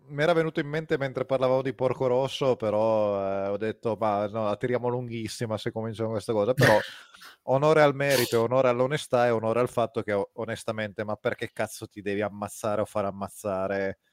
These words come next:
Speaker 1: ma non ha veramente senso. Cioè, è una cosa che a me manda i matti, perché tanto mi piacciono gli aerei,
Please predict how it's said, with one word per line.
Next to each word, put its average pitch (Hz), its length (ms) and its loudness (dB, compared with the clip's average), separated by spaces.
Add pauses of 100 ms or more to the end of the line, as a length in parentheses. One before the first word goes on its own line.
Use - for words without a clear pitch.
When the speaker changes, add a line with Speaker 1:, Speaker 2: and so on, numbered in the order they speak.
(640)
Speaker 1:
ma 117 120 -2
non 120 140 0
ha 113 60 2
veramente 98 480 -2
senso. 90 680 -4
Cioè, 110 140 0
è 110 40 4
una 127 160 2
cosa 139 200 2
che 131 60 2
a 131 60 4
me 135 120 0
manda 120 260 -2
i 113 60 0
matti, 104 360 -2
perché 110 280 0
tanto 143 400 2
mi 123 120 -4
piacciono 113 500 0
gli 104 120 2
aerei, 113 640 2